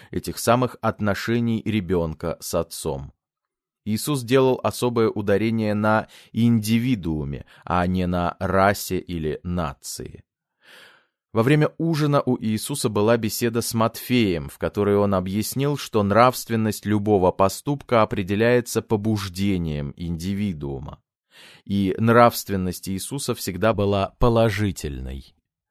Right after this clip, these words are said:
Золотое правило в том виде, в каком его заново сформулировал Иисус,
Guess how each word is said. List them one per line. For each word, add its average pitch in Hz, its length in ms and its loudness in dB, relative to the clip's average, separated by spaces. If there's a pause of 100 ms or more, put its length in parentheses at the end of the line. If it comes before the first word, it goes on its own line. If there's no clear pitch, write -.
(320)
Золотое 120 540 4
правило 123 560 4
в - 80 -16
том 95 200 0
виде, 113 260 -2
в - 100 -10
каком 104 300 0
его 95 260 0
заново 101 420 2
сформулировал 87 920 -2
Иисус, 95 600 -6